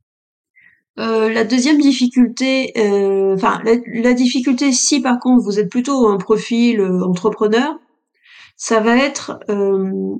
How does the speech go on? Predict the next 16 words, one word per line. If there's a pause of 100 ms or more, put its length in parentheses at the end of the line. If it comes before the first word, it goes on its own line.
(120)
de
savoir
recruter
un
directeur
ou
une
directrice
qui
ont
une
vraie
vision
pédagogique
solide, (1500)
euh,